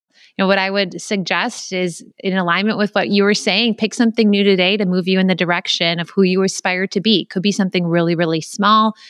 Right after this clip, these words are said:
Maybe it's reaching out to a friend you haven't talked to in a long time, going for a walk outside. Lots of options here, but I think picking one thing that can get momentum started and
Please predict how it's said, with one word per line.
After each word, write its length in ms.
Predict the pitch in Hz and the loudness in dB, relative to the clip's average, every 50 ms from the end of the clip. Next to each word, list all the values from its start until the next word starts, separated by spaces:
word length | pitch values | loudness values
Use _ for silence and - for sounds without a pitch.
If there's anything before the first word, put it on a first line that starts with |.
| - - _ | -20 -8 _
Maybe 240 | 196 196 202 196 185 | 2 2 4 4 2
it's 160 | 180 - - | 0 0 0
reaching 320 | 185 185 - - 185 175 170 | 0 0 0 0 -2 -2 -4
out 120 | 170 160 | -4 -4
to 80 | - 185 | -6 -6
a 40 | 170 | -4
friend 260 | - 180 175 175 175 | -2 -4 -4 -2 -2
you 80 | 175 175 | -2 -2
haven't 200 | 170 160 160 - | -2 -2 -4 -4
talked 320 | - 202 202 208 - - | -4 -4 -4 -4 -4 -4
to 80 | 226 208 | -2 -2
in 100 | 208 202 | -2 0
a 60 | 190 | 0
long 260 | 196 185 185 185 185 | 0 0 0 -2 -4
time, 460 | - - 190 185 180 180 180 180 170 - - - - - _ _ | -4 -4 -2 0 0 0 -2 -4 -6 -8 -14 -20 -20 -20 _ _
going 280 | - 185 185 180 170 160 | 0 2 2 2 0 0
for 180 | - 175 160 | -2 0 0
a 80 | 156 156 | 2 2
walk 240 | 160 165 - - 165 | 2 0 0 -2 -4
outside. 800 | 151 - 185 - - - 208 196 196 190 185 185 180 175 175 - _ _ _ _ | -6 -6 -8 -8 -4 -2 -2 -2 0 -2 -2 -4 -4 -6 -8 -12 _ _ _ _
Lots 360 | _ 175 202 214 220 233 - 240 | _ -6 -4 -2 -2 -2 -4 -4
of 100 | 208 175 | -2 -2
options 420 | 175 175 170 - - 190 180 - | -2 -2 -4 -4 -6 -6 -4 -2
here, 240 | - 185 180 180 165 | -2 0 0 0 0
but 100 | 180 175 | 0 -2
I 100 | 175 175 | -2 -2
think 460 | - 190 175 170 165 - _ - _ _ - | -2 -4 -6 -6 -6 -10 _ -20 _ _ -6
picking 320 | - 214 - 208 180 175 | -4 -4 -2 -2 -4 -4
one 400 | 170 175 175 185 196 226 247 254 | -4 -4 -2 0 2 2 2 2
thing 440 | 233 - - 185 170 170 170 170 165 | 2 0 -2 0 0 0 0 0 -2
that 140 | 170 170 - | -2 -4 -4
can 120 | 190 175 | -6 -6
get 120 | 170 - | -6 -6
momentum 460 | - 185 180 175 175 170 160 - 175 165 | -4 -6 -4 -4 -4 -4 -2 -4 -4 -4
started 560 | - - - 165 160 165 160 156 156 151 156 - _ - - _ _ _ | -4 -4 -4 -2 -2 0 0 0 -2 -2 -6 -10 _ -20 -20 _ _ _
and 360 | 175 170 165 160 160 160 156 | -6 -4 -4 -2 -4 -4 -6